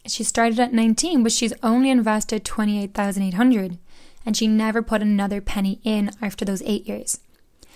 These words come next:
Isabella starts investing at age twenty-seven. Now she keeps investing for thirty-nine years and invests a hundred and forty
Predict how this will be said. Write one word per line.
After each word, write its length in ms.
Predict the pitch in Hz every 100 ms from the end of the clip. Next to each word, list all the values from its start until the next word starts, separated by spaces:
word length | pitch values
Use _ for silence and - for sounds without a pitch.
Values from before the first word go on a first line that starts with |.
| - - - 214
Isabella 480 | 208 190 240 277 269
starts 280 | 240 233
investing 400 | 233 226 226 226
at 100 | 226
age 280 | 214 214 -
twenty-seven. 1040 | - 208 208 - - 262 262 220 214 294 - - - _ - -
Now 40 | 214
she 220 | - 349
keeps 240 | 359 254
investing 500 | 247 226 226 - 226
for 220 | 233 233 226
thirty-nine 920 | - 294 302 302 277 262 233 233 226
years 560 | 214 226 339 254 220 220
and 200 | 233 226
invests 560 | 233 226 226 - - - - -
a 140 | 233 240
hundred 300 | 247 233 226
and 120 | 220
forty 760 | - - 254 247 269 262 254